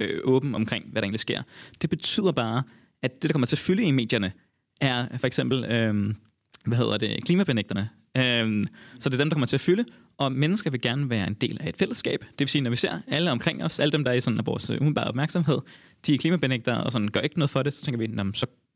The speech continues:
behøver jeg måske heller ikke lige gøre det." Og det ville jo sådan set være fint, hvis vi kunne, øh, hvad skal man sige, bare lige komme med det sidste argument, og dermed overbevise, øh, klimabenægterne.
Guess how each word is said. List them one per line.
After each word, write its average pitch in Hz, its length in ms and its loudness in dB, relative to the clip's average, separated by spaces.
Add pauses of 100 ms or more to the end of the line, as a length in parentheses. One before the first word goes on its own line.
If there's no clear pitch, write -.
(140)
behøver 110 240 0
jeg 107 120 0
måske 107 320 -4 (400)
heller - 200 0
ikke 98 160 -6
lige 104 100 0
gøre - 200 0
det." - 100 -10 (380)
Og 131 140 0
det 175 80 2
ville 170 80 2
jo 143 60 2
sådan 139 160 0
set 139 160 -2
være 120 100 2
fint, - 460 -4
hvis 135 200 -2
vi 131 60 -2
kunne, 120 320 -2 (640)
øh, 131 60 2
hvad 113 320 2
skal 117 80 -4
man 113 40 0
sige, 117 140 -2 (100)
bare 117 420 0 (260)
lige 131 180 2
komme 135 200 0
med 135 80 0
det - 60 -6
sidste 143 200 0
argument, 127 380 0
og 131 100 -2
dermed 127 200 2
overbevise, 127 460 0
øh, 107 180 0
klimabenægterne. 123 600 0